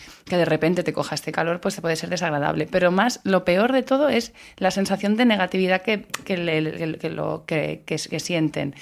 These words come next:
Y si esto ocurre una vez al día y la vivencia no es tan negativa, pues bueno,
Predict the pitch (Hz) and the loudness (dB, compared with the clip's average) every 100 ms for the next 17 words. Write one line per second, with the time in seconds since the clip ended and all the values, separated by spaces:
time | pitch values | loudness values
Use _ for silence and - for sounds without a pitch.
0 | - - - - _ 202 208 208 226 - | -18 -18 -18 -20 _ 2 4 4 4 4
1 | 240 247 185 175 196 202 196 196 190 139 | 4 4 2 4 2 4 2 2 0 0
2 | - _ _ _ _ _ _ - 170 160 | -8 _ _ _ _ _ _ 0 6 6
3 | 165 170 185 180 170 180 175 180 175 175 | 8 4 4 2 4 2 0 0 -2 0
4 | 170 170 190 160 - - - _ _ _ | -2 0 -2 -2 -8 -20 -20 _ _ _
5 | _ _ - - 151 156 143 | _ _ -16 -6 -2 -2 -2